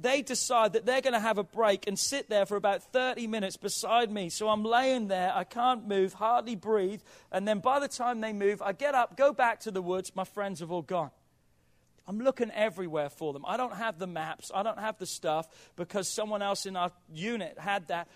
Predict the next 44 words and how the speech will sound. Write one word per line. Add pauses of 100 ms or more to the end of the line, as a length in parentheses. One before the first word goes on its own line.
(120)
I
didn't
have
it. (340)
Talk
about
lost.
I
was
walking
around
for (180)
hours (220)
and (100)
hours (280)
and (100)
hours (260)
and
hours.
I
didn't
care
about
being
on
reconnaissance
anymore, (180)
not
being
seen
by
the
enemy.
I
was
just,
like,
jumping.
I
was,
like,
shouting.
I
mean,